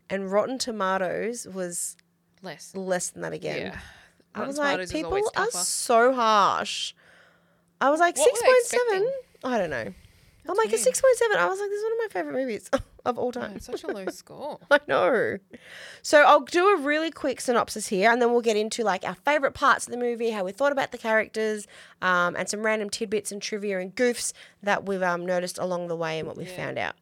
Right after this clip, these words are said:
Speaker 2: So just go with us as we make
Speaker 1: Yeah,
Speaker 2: a train
Speaker 1: join
Speaker 2: wreck of
Speaker 1: us
Speaker 2: it all.
Speaker 1: on this journey of the proposal.
Speaker 2: Yeah.
Speaker 1: Yeah.
Speaker 2: Enjoy the scenery along the way.
Speaker 1: Yeah, <laughs> wherever you're driving.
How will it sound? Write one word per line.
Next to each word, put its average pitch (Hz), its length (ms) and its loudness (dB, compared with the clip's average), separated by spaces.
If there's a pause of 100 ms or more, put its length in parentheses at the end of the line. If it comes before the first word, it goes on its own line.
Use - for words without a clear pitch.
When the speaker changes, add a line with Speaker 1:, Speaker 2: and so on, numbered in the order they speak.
Speaker 2:
So 240 140 -16
just 285 280 -10
go 233 220 0
with 233 240 -6
us 220 260 -10
as 202 160 -16
we 190 540 -10 (200)
make 208 180 -14
Speaker 1:
Yeah, - 80 -10
Speaker 2:
a - 20 -8
train 202 220 -6
Speaker 1:
join - 180 6
Speaker 2:
wreck 392 80 6
of 311 60 8
Speaker 1:
us 285 100 4
Speaker 2:
it 269 60 0
all. 247 60 6
Speaker 1:
on 269 80 4
this 254 180 4
journey 233 440 2
of 196 460 -4 (140)
the 202 120 -6
proposal. 190 640 -6
Speaker 2:
Yeah. 202 400 -12
Speaker 1:
Yeah. 247 340 -6 (100)
Speaker 2:
Enjoy 202 260 -14
the 196 80 -12
scenery 196 400 -10
along 190 240 -12
the 202 80 -14
way. 269 300 -6 (480)
Speaker 1:
Yeah, 262 440 8
<laughs> - 20 -
wherever 190 220 4
you're 240 140 0
driving. 233 380 -4